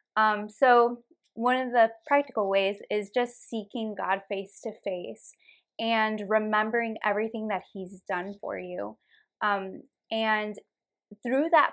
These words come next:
process, he's gonna be showing you things that, that you might not have seen it would have been hidden or things that are being brought back up. And he's just reminding you that so then you can stand on that.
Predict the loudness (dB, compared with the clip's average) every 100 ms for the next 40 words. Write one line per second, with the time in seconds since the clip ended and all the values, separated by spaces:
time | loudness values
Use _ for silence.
0 | 0 2 2 2 -6 -6 -8 -6 -4 -4
1 | -6 -10 -6 -2 0 -2 -4 -6 -8 -8
2 | -8 -8 0 4 2 0 _ _ _ _
3 | _ _ _ _ _ 0 4 4 2 0
4 | 2 4 6 4 2 -6 -8 -10 -6 -4
5 | -4 -2 -2 -2 -10 _ _ -6 -6 0
6 | 2 4 2 0 -4 -6 -4 0 2 2
7 | -2 -4 -4 -2 0 0 -2 _ _ _
8 | 4 4 2 0 6 6 6 0 0 -4
9 | -4 _ _ _ -6 0 0 0 -4 -4
10 | -2 2 2 2 -12 -12 0 2 4 4
11 | 4 -2 -4 0 0 -2 -6 -4 -2 -2
12 | -6 -8 -8 -6 -4 -4 -4 -8 -10 -10
13 | -10